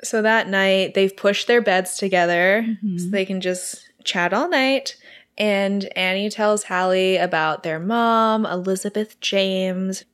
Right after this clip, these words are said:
Speaker 1: She's a moderately famous, up-and-coming wedding gown designer.
Speaker 2: Mm-hmm.
Speaker 1: Super cool job.
Speaker 2: Yeah.
Speaker 1: Super
Speaker 2: Very
Speaker 1: cool.
Speaker 2: cool.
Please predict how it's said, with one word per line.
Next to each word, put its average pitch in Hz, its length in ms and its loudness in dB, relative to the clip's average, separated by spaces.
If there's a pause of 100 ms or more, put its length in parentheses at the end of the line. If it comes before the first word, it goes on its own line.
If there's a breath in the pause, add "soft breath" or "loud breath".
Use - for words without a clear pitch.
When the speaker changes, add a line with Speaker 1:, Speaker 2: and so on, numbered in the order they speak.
Speaker 1:
She's 208 240 -6
a 202 80 -2
moderately 190 720 0
famous, 202 840 -2
up-and-coming 202 920 -2
wedding 185 360 0
gown 170 260 -2
designer. 175 600 0
Speaker 2:
Mm-hmm. 196 300 0
Speaker 1:
Super 196 680 0
cool 156 580 0 (100)
job. - 400 -2 (200)
Speaker 2:
Yeah. 143 340 -4
Speaker 1:
Super 175 480 -8
Speaker 2:
Very 139 140 -2
Speaker 1:
cool. 185 100 -2
Speaker 2:
cool. - 240 -12